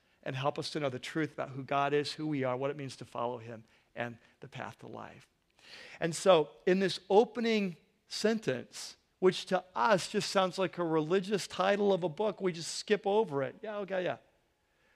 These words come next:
To a, a man or a woman living in Rome, especially if they have any Jewish background from the first century, this simple title, the Evangelion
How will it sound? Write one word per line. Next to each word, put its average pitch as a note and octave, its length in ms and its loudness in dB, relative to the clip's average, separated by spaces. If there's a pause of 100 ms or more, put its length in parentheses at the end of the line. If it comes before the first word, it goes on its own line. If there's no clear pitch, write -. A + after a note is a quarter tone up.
(340)
To D3 320 2
a, D3 80 2
a C#3 40 2
man D3 300 2
or G3 60 0
a F#3+ 60 2
woman D3 420 2
living D#3+ 280 -2
in E3 160 -4
Rome, C#3 360 -2 (1160)
especially F#3+ 680 -2
if D#3+ 80 -4
they E3+ 80 2
have D#3+ 100 2
any D3 120 -4
Jewish D3+ 480 -4
background A2+ 460 -10 (240)
from D3 120 -10
the C#3 60 -4
first C3 260 -6
century, A#2 480 -10 (800)
this D3 160 0
simple E3 400 0
title, D#3 500 0 (680)
the D3 100 2
Evangelion C#3+ 1040 2